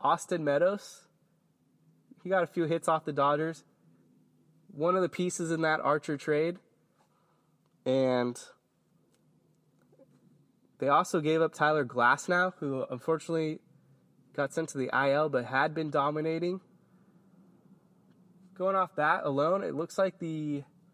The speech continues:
Pirates might be regretting this Chris Archer trade just a bit, because Chris Archer, for one, he's very overrated. And second,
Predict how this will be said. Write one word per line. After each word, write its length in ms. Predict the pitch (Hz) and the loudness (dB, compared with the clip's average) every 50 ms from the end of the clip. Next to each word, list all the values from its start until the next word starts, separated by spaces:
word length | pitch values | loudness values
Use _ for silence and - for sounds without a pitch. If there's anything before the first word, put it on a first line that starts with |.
| _ _ _ _ _ _ _ _ | _ _ _ _ _ _ _ _
Pirates 480 | - - - 175 190 208 220 233 - - | -6 -2 0 2 2 2 0 -2 -6 -8
might 300 | - 165 175 196 226 220 | -2 0 0 0 0 0
be 140 | 247 240 208 | -2 -2 0
regretting 480 | 196 175 131 139 151 170 185 196 160 | 0 0 0 0 2 2 2 2 0
this 180 | 120 117 110 - | 0 -2 -4 -6
Chris 300 | - - 139 120 - - | -8 -6 -6 -4 -2 -2
Archer 320 | 117 117 113 110 - 113 | -2 -2 -2 -2 -6 -10
trade 400 | 104 - - 110 107 107 107 117 | -10 -6 -6 -4 -4 -4 -6 -6
just 240 | 123 202 214 - - | -6 -8 -8 -6 -8
a 40 | 175 | -10
bit, 380 | 135 - 131 120 104 - _ - | -6 -2 -2 -2 -2 -4 _ -14
because 560 | 113 110 - - 117 110 107 107 110 - - _ _ _ _ _ _ _ _ _ _ _ _ - | -16 -12 -8 -6 -6 -6 -6 -8 -12 -16 -20 _ _ _ _ _ _ _ _ _ _ _ _ 2
Chris 240 | - 254 247 - | 4 4 6 8
Archer, 300 | 208 180 170 156 - 160 | 8 6 6 6 2 0
for 160 | 147 - 147 135 | 0 2 2 2
one, 320 | 127 127 127 127 131 135 _ | 4 4 2 2 0 -4 _
he's 180 | - 151 139 | -8 -8 -2
very 300 | 123 147 165 170 165 147 | 4 4 6 6 6 6
overrated. 720 | 131 131 131 127 127 120 113 110 107 110 107 110 107 107 - - _ - | 4 4 4 4 2 2 2 2 2 2 0 0 -2 -4 -8 -14 _ 0
And 400 | 151 151 151 147 139 143 139 - - - _ _ _ _ _ _ _ _ _ _ _ _ _ _ _ _ _ _ | 2 4 4 4 4 2 0 -2 -8 -18 _ _ _ _ _ _ _ _ _ _ _ _ _ _ _ _ _ _
second, 580 | - - - 202 190 185 - - 190 190 - | -12 -2 2 4 4 4 2 2 0 0 0